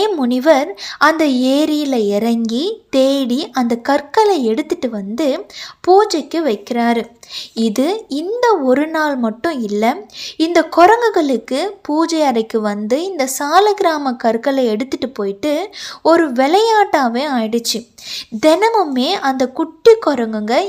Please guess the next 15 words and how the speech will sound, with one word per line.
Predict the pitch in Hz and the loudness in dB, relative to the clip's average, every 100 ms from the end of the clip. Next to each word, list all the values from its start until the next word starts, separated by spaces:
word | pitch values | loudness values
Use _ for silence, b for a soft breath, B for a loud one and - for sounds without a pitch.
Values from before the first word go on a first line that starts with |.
| 262 | -2
எவ்வளவு | 247 240 359 403 381 | -4 0 4 4 4
பாதுகாப்பா | 349 277 269 262 269 247 240 233 214 | 0 0 0 -2 0 0 2 0 0
வச்சாலும் | 202 202 - 285 233 202 254 403 B B B | -2 -4 -2 0 0 -2 -4 -8 B B B
அந்த | - 302 294 | 0 2 0
கற்களை | 294 294 - 415 381 | 2 0 4 4 4
எடுத்துட்டு | 285 247 254 285 262 | 2 -2 -4 -4 -4
போயிட்டு | 254 214 214 311 381 277 254 | -2 -2 -2 0 0 0 0
ஏரியில | 311 330 302 262 - | 0 0 0 -2 -2
போடுறத | 214 208 208 202 294 415 254 | -2 0 -2 0 0 0 2
வழக்கமாவே | 233 294 359 349 285 226 208 277 | 4 4 4 0 0 -2 -2 -2
வச்சுக்கிச்சு. | 339 - 214 208 - - _ _ _ _ B B B B | -2 -4 -6 -6 -8 -8 _ _ _ _ B B B B
முனிவரும் | 254 277 311 285 247 277 381 | 0 2 2 -2 0 0 0
பார்த்தாரு, | 277 240 - 226 220 220 - | 0 0 2 2 2 -2 -10
இதுக்கு | - 269 330 330 | -2 0 2 4
ஒரு | 277 | 4